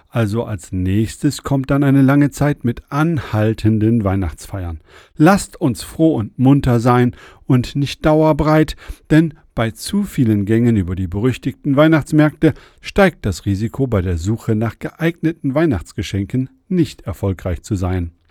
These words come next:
Das gipfelt dann gerne in der überfälligen Beschaffung eines das Portemonnaie nicht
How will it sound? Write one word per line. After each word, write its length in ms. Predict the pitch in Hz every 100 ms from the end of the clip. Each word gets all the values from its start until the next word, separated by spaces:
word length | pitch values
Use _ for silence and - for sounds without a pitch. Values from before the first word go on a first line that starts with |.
| _ _
Das 360 | 120 120 113 -
gipfelt 420 | 151 196 180 143
dann 140 | 143
gerne 360 | 135 170 185 170 - _ _
in 140 | - 175
der 260 | 180 -
überfälligen 680 | 220 196 156 - 143 143 120
Beschaffung 500 | 117 - 151 - 135
eines 400 | - 135 139 - - - -
das 180 | 143 -
Portemonnaie 640 | 123 - 127 135 175 117
nicht 340 | 101 165 -